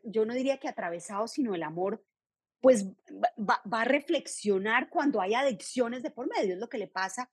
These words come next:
a Cayetana con este, con su marido, ¿no? Eh, ella termina afectada y termina adicta al alcohol,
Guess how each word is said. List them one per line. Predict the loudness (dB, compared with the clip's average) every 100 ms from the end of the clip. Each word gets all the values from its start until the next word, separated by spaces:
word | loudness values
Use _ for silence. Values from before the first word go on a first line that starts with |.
| _ _ _
a | 0
Cayetana | 2 4 2 2 2 2 -4
con | -4 -4
este, | -4 -2 0 0 -6 _ _ -4
con | -4
su | -2 -2
marido, | 0 6 6 6 2
¿no? | -4 -4 -6 _ _ _ _ _
Eh, | -8 -6 -4 0
ella | 2 4 2 2
termina | 0 4 6 6
afectada | 2 -4 -4 0 2 2
y | 0
termina | -4 -4 -2 0
adicta | 0 0 -4
al | -6
alcohol, | -6 -4 -4 -4